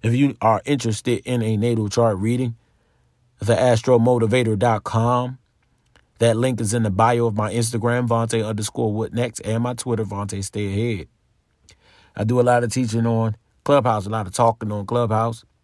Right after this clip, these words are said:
Vontae underscore stay ahead. There's also a phone number in my bio of my Instagram and my Twitter. You can hit me up personally for a consult if you have any con-, any, uh, questions or anything like that.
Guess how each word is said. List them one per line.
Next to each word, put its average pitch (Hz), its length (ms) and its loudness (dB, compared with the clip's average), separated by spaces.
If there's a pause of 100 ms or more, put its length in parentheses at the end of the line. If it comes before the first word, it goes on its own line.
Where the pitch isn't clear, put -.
(220)
Vontae 110 440 0
underscore 113 480 -2
stay 107 300 -4
ahead. 117 360 -2 (1000)
There's 117 240 4
also 107 320 2
a 95 80 -2
phone 104 260 0
number 104 260 -4
in 101 80 -4
my 104 120 -4
bio 107 540 -2 (480)
of 120 220 4
my 98 400 -2 (260)
Instagram 98 720 -2 (160)
and 113 220 -4
my 98 140 -4
Twitter. 110 280 0
You 110 140 -2
can 85 120 -12
hit 98 220 -2
me 117 180 0
up 101 140 -4
personally 120 460 -2
for 104 180 -6
a - 40 -14
consult 117 500 0
if 95 100 -8
you 113 120 -2
have 107 180 -4
any 113 280 -4 (520)
con-, 120 300 0
any, 113 460 -4
uh, 95 120 -4
questions 120 520 0
or 104 100 -2
anything 113 280 -2
like 110 280 -4
that. 113 280 0